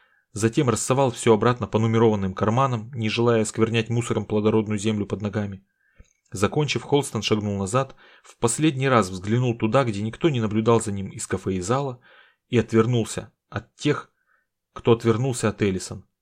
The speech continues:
и всех остальных до неё. Была одна причина, почему никто не возвращался за оставшимися внутри,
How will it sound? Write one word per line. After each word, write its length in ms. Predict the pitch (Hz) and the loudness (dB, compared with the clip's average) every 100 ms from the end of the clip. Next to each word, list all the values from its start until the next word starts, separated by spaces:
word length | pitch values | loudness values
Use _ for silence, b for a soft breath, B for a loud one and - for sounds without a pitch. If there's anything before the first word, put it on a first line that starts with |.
| _ _ - | _ _ -10
и 80 | |
всех 360 | 107 - 156 147 | -8 -2 0 0
остальных 440 | 120 117 113 107 | 0 2 2 2
до 120 | 101 101 | -2 -4
неё. 320 | 95 92 90 _ _ _ _ _ _ _ _ | -4 -8 -10 _ _ _ _ _ _ _ _
Была 340 | 98 107 123 123 | 0 4 6 4
одна 240 | 113 120 | 2 0
причина, 480 | 120 101 - 110 92 | 0 -2 0 -2 -2
почему 380 | - 104 110 107 | -4 -4 -2 -2
никто 260 | 98 - | -2 0
не 100 | 107 | 0
возвращался 600 | 101 101 98 - 131 117 | 0 -2 -2 0 0 0
за 120 | 107 107 | 0 0
оставшимися 600 | - 104 - 101 95 98 | 0 -2 -2 -6 -4 -6
внутри, 420 | 101 101 92 | -6 -8 -12